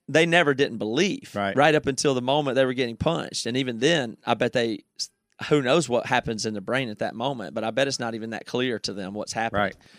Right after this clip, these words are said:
Speaker 1: You know? So the, it's just, if you can get away with it, you, it is true to your own brain.
Speaker 2: Yeah.
Speaker 1: If you can, if it, to your own brain, if you can get away with it and you do,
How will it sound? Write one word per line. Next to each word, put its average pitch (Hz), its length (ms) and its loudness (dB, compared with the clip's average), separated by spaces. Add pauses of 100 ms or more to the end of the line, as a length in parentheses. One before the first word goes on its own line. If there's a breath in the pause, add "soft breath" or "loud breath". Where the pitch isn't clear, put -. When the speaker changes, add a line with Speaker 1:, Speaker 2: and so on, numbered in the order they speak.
(340 soft breath)
Speaker 1:
You 107 120 -2
know? 95 160 -6 (280 soft breath)
So 127 340 4 (120)
the, 139 240 0 (380)
it's 160 260 -2
just, 170 380 4
if 139 160 -2
you 165 160 -2
can 170 460 2
get 139 180 0
away 139 320 2
with 123 260 -2
it, 117 160 -4
you, 131 380 -2 (420)
it 151 200 0
is 156 260 4
true - 560 -4 (320)
to 135 100 -2
your 127 340 4
own 127 260 0
brain. 98 340 -2
Speaker 2:
Yeah. 92 140 -6 (280)
Speaker 1:
If 131 180 0
you 170 120 -4
can, - 240 2
if 151 180 0
it, - 200 -4
to 170 100 0
your 170 240 0
own 208 200 -2
brain, 147 420 0 (380)
if 175 240 0
you 185 140 -4
can 185 440 0
get 156 160 2
away 156 280 2
with 127 280 -2
it 120 160 -6 (120)
and 147 300 -2
you 147 120 -2
do, 127 500 0